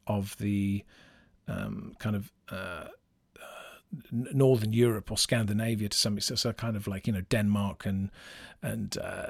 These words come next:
Norway and those types of areas in Germany. The reason why so much,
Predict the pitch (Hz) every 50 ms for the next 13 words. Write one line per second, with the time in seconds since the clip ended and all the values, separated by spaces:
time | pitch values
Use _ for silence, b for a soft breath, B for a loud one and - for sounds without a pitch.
0 | - - 123 120 113 110 110 107 101 98 98 98 95 98 98 101 113 113 123 117
1 | - - 104 101 - 107 104 113 113 110 104 101 98 98 - 101 98 - 107 101
2 | 98 104 117 120 120 127 147 160 131 131 127 123 117 110 - - 135 131 127 123
3 | 113 - - - - -